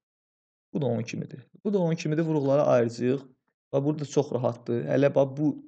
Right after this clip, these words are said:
bunu vuruqlara ayıranda bu ikisinə bir baxın. X kvadratını çıxardan mötərizə xaricə, mötərizənin içində qalır x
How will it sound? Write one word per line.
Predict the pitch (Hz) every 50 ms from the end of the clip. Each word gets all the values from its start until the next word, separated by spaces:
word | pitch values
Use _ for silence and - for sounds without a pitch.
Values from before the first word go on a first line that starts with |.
| _ - -
bunu | 135 139 147
vuruqlara | 143 131 123 120 123 131 135 131
ayıranda | 127 120 117 120 127 131
bu | 143
ikisinə | 139 135 - 139 131 127
bir | 131 127 123
baxın. | 127 123 - 110 113 120 151 - _ _ _ _ _ _ _ _ -
X | 175 165 - - -
kvadratını | - 147 135 131 131 143 139
çıxardan | - - 131 127 127 139 135 131
mötərizə | 127 123 120 - 123 113 139 139
xaricə, | - 117 117 110 143 143
mötərizənin | 131 123 117 - 120 120 127 127
içində | - 131 123
qalır | 123 113 117 - -
x | - 127 - - -